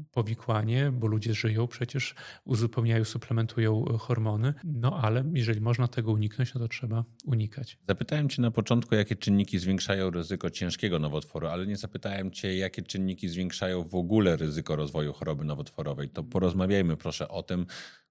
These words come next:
Speaker 2: które osoby i z jakiego powodu są najbardziej narażone.
Speaker 1: Zacznijmy od takiej chyba naj-, może najrzadszej, ale najczęściej chyba podnoszonej, czyli genetyka, nasze geny. Oczywiście nowotwór powstaje w ten sposób, że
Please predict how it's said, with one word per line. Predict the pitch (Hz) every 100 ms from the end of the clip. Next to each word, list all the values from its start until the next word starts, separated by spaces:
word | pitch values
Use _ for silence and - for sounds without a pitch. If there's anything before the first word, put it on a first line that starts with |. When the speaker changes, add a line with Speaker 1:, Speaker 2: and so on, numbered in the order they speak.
| _
Speaker 2:
które | - 147 -
osoby | 113 113 107 123 123
i | 87
z |
jakiego | 90 92 92
powodu | 87 87 92 90
są | - 85
najbardziej | 82 80 78 82
narażone. | 78 76 71 71 71 -
Speaker 1:
Zacznijmy | 135 131 - 175 202
od | 196 -
takiej | 175 - 165
chyba | 180 147 151 151 147 - - _
naj-, | 156 131 131 131 131 127 117
może | 120
najrzadszej, | 113 107 101 120 - - 156
ale | 113
najczęściej | 107 107 135 127 -
chyba | 120 117
podnoszonej, | - 117 117 - 147 156
czyli | - 143 147 147
genetyka, | 139 143 147 - -
nasze | 117 - 123
geny. | 107 - - - - - _ _
Oczywiście | - 151 156 - 160 151 - - _ -
nowotwór | 156 139 185 - 123
powstaje | 165 - - 127 123
w | 123 -
ten | 135
sposób, | - 131 - 127
że | 123